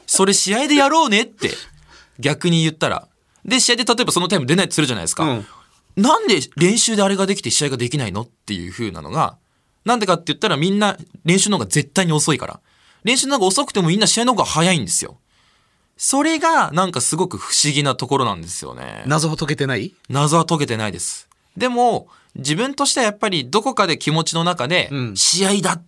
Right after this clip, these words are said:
Speaker 1: ていうスイッチの多分入れ方とかがあるんとしか思えない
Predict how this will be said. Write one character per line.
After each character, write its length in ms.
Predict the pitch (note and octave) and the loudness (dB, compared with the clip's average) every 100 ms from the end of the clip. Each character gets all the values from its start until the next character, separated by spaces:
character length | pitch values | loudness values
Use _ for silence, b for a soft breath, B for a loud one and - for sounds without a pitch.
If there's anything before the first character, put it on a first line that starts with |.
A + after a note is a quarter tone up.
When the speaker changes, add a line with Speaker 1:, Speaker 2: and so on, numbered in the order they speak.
| _ | _
Speaker 1:
て 80 | - | -2
い 280 | A2+ A2 B2 | 0 2 0
う 20 | |
ス 260 | F2+ - C#3+ | -2 -4 0
イ 60 | D#3+ | 0
ッ 60 | |
チ 100 | E3 | -2
の 80 | G2 | -8
多 140 | G2+ | -8
分 100 | F#2 | -8
入 80 | E2 | -4
れ 120 | G#2 | -2
方 220 | A2 - B2 | -2 -4 -4
と 120 | G2+ | -6
か 100 | D2+ | -6
が 240 | F#2 C#2 b b b F2+ D2 | -8 -8 b b b -20 -4
あ 120 | A#2+ | 0
る 120 | C3+ | 0
ん 240 | A2+ G2+ - _ _ _ _ _ _ | -2 -6 -12 _ _ _ _ _ _
と 160 | - B3+ | -2 0
し 140 | - | 0
か 300 | - D#4+ A#3+ b b b b b _ _ | -2 -4 -4 b b b b b _ _
思 300 | B2+ C#3+ D#3 | 0 4 2
え 80 | D#3 | 2
な 140 | G#2+ | -2
い 140 | - | -8